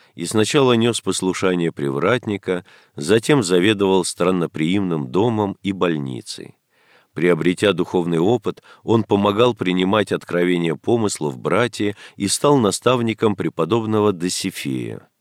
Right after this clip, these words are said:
Во время пребывания в обители святой собирал и записывал вопросы и ответы преподобных Варсонофия и Иоанна. После кончины преподобных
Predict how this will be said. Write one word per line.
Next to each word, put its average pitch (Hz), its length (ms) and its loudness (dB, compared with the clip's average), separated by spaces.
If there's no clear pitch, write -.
Во 80 160 2
время 101 380 2
пребывания 95 680 2
в 87 100 0
обители 90 560 -2
святой 80 420 -4
собирал 90 480 -2
и 85 160 -10
записывал 101 800 -4
вопросы 98 840 0
и - 200 -6
ответы 71 680 -6
преподобных 71 680 -8
Варсонофия 85 880 -4
и 95 240 -6
Иоанна. 65 640 -6
После 95 340 0
кончины 98 580 0
преподобных 95 880 0